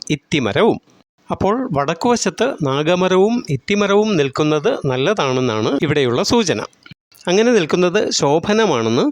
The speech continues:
സംശോഭന എന്ന പദത്തിലൂടെ വ്യക്തമാക്കിയിരിക്കുന്നു. എന്തായാലും നാഗമരമോ ഇത്തിയോ നടുന്നവർ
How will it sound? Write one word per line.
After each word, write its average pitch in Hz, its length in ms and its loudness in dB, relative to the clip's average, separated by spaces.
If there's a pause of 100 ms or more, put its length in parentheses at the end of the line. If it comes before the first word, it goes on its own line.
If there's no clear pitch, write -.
(160)
സംശോഭന 151 1000 0
എന്ന 127 180 0
പദത്തിലൂടെ 117 720 0 (120)
വ്യക്തമാക്കിയിരിക്കുന്നു. 143 920 0 (500)
എന്തായാലും 185 680 0
നാഗമരമോ 196 760 2
ഇത്തിയോ 190 440 2
നടുന്നവർ 123 500 0